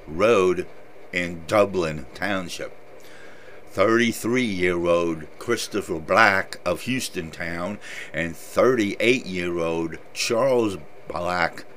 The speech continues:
of McConnellsburg were charged after causing a disturbance at that location. A one-vehicle crash occurred November the twelfth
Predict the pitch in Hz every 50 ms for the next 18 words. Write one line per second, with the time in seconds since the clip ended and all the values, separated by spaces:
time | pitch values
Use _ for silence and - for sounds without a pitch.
0 | - - 85 85 82 80 - - - - - - 143 143 131 113 104 95 90 76
1 | 78 80 87 85 85 85 87 87 82 87 85 - - - - - - - - -
2 | - - 92 92 87 78 - - - 117 101 95 90 87 87 85 80 - 85 -
3 | 87 87 - - - 78 - - - 90 90 87 - 95 90 85 82 - 87 85
4 | 82 85 85 80 71 - - - - - - - - - - - - - - 101
5 | 92 - - - 101 104 101 98 - 87 80 69 65 - - - - - - -
6 | - - - - - 71 - 85 85 78 - - 82 76 - - 67 78 80 71
7 | - 80 71 69 - - 65 62 - - - - - - - - - - - -
8 | - - - - - - - - - - - _ - - - - - - - -
9 | - - - - - - - - - - - - - - - - - - - -
10 | - - - - - - - - - - - - - 147 131 131 147 156 147 135
11 | 127 139 139 135 123 - - 117 101 - - 135 135 135 120 117 - - 101 -
12 | - 107 98 104 104 107 98 - - - 92 90 95 104 104 98 104 107 104 101
13 | 98 92 95 92 - - - 95 90 95 120 135 -